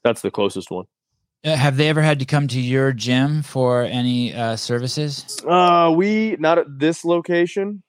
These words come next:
Speaker 1: Um, at our previous location, we had one of our members during one of the open workouts had a heart attack and died,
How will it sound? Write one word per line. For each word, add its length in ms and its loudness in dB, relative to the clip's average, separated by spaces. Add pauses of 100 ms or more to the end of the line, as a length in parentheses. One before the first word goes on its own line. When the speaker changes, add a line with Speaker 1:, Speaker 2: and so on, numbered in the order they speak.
(220)
Speaker 1:
Um, 380 0
at 160 2
our 80 0
previous 480 2
location, 580 0
we 140 -4
had 720 2
one 200 0
of 100 0
our 120 4
members 520 -2
during 500 0
one 100 -2
of 60 -2
the 60 2
open 240 0
workouts 540 -2
had 120 0
a 60 -4
heart 160 0
attack 260 0
and 100 -8
died, 340 2